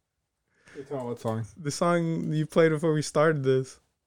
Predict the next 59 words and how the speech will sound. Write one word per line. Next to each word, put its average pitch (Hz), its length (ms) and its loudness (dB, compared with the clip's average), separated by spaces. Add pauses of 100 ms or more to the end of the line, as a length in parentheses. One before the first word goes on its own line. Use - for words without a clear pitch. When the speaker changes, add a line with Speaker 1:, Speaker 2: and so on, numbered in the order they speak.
(120)
Speaker 2:
Like, 139 180 2
before 160 300 2
we, 151 160 2
imme-, 156 580 2
like, 151 180 6
immediately 147 600 4
before 143 260 0
we 139 80 2
started 139 340 2
this, 127 200 -2
you 131 40 -6
played 131 220 2
a 123 60 -4
song. 127 320 -4
Speaker 1:
Oh, 160 200 10
yeah, 156 220 8
the 139 60 6
Speaker 2:
I 131 60 2
don't 143 80 4
Speaker 1:
jazz 175 200 8
Speaker 2:
know 170 60 8
if - 40 8
Speaker 1:
song, 147 120 8
Speaker 2:
it, 160 60 8
I 151 40 4
Speaker 1:
the 156 100 4
Speaker 2:
don't 170 120 6
know 170 80 8
if 160 60 8
it 160 40 6
Speaker 1:
jazzy 156 60 6
Speaker 2:
was 151 140 8
Speaker 1:
song. 139 80 2
Speaker 2:
jazz, 160 440 4
but 143 100 2
<laughs> 160 280 4
yeah, 185 140 6
it 135 120 -2
sounded 165 380 4
like 135 160 2
it 143 60 0
in 151 80 -2
my 151 80 -2
brain. 139 400 -2 (260)
Speaker 1:
Yeah. 120 280 -10 (380)
Speaker 2:
But 131 120 -2
yeah, 123 200 4
no. 117 300 -2 (160)
Then 143 160 0
you 147 100 2
get 139 80 4
chased 147 300 0
by 127 400 2
the 143 140 0
main 151 280 4
villain. 147 460 4
Speaker 1:
Which 143 140 -4
is 123 140 0
Shriek. - 440 -6